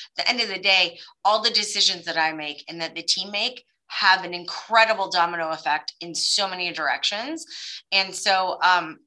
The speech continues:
it, it can be heavy. I am very humble that they, you know, have faith in my ability to be successful. And we have been very successful. And, you know, I, it's certainly not my success. It's our success. It's the team's success. So,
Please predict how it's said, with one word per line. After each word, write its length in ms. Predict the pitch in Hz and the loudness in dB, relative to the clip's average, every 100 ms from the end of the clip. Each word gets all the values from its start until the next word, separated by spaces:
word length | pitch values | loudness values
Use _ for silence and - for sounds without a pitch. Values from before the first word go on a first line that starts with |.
| _ - | _ -4
it, 220 | - - | -2 -4
it 100 | - | -8
can 140 | - 262 | -4 0
be 100 | 269 | 0
heavy. 500 | - 262 269 254 294 - | 2 0 0 -4 -4 0
I 420 | 185 185 190 151 - | 2 2 -2 -8 -8
am 120 | 196 | -4
very 180 | 190 175 | -2 -4
humble 640 | - 175 208 233 208 - - - _ | -6 -10 -4 -2 -4 -6 -18 -20 _
that 140 | 175 175 | -10 -4
they, 340 | 170 147 - _ _ - | -4 -6 -12 _ _ -14
you 60 | |
know, 160 | 160 147 151 _ - - | -12 -12 -14 _ -20 -8
have 260 | - 175 | -2 -2
faith 380 | - 185 175 185 165 | -2 -6 -6 -8 -10
in 200 | 180 170 | -8 -2
my 440 | 160 160 127 107 _ _ - | -2 -2 -6 -12 _ _ -14
ability 600 | 156 170 170 170 160 156 | -8 -4 -4 -4 -6 -2
to 260 | - - 165 | 0 0 -4
be 160 | 156 | -8
successful. 640 | 165 170 170 156 160 180 180 | -10 -10 -6 -4 -4 -6 -6
And 120 | 170 | -6
we 120 | 160 | -8
have 360 | 175 170 170 165 | -2 2 2 0
been 160 | 165 | -10
very 220 | 160 160 165 | -8 -6 -6
successful. 680 | - - 160 156 185 190 190 | -8 -6 -6 -4 0 2 2
And, 120 | 156 - - - | 0 -12 -16 -12
you 80 | 165 | -2
know, 100 | 165 | 0
I, 220 | - 131 - - _ | 2 0 -2 -14 _
it's 240 | 170 - - | -12 -6 -2
certainly 320 | 190 180 185 | -2 -2 0
not 160 | 170 135 | 0 2
my 160 | 151 | 0
success. 540 | 156 160 - 156 156 147 | 0 -8 -4 -2 -2 -4
It's 120 | 151 | 0
our 140 | 160 | 0
success. 600 | 170 143 - 143 165 - | 0 -6 -4 -2 -2 -6
It's 300 | 147 - - _ - | -16 -20 -20 _ -8
the 60 | |
team's 320 | 143 170 165 160 | -2 -2 -2 -10
success. 560 | 147 - 143 156 - | -12 -4 -2 -2 -4
So, 220 | 147 147 | -4 -4